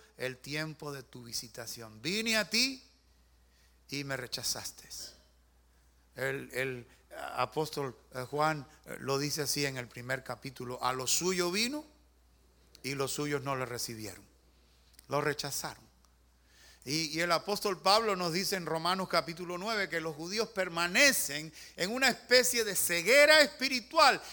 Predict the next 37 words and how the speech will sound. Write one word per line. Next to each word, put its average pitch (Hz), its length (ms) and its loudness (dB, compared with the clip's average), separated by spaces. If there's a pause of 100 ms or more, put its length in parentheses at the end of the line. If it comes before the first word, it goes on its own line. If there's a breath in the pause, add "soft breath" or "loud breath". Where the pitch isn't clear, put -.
Y 180 120 4
a 202 120 8
nosotros 269 640 6
nos 247 240 -4
toca 185 480 2 (260 loud breath)
orar, 247 600 8
sí, 269 380 6
por 190 200 -4
la 185 180 2
paz 214 240 4
de 262 100 -2
Israel. 170 440 -2 (240)
Es 160 140 -8
cierto 208 360 -2
que 170 100 -14
tenemos 160 320 -8
que 160 120 -8
pedirle 165 340 -4
al 240 60 -2
Señor 196 360 -4 (240 loud breath)
que 190 140 8
proteja 190 640 6
a 151 200 2
su 156 220 -4
pueblo, 220 400 0 (180 loud breath)
pero 226 360 6
orar 220 580 10
también 247 520 4
que 202 100 -2
el 180 80 0
Señor 190 360 -2
quite 202 300 -2
las 160 240 0
vendas 285 360 8
de 254 80 2
sus 254 280 -6
ojos 320 320 -2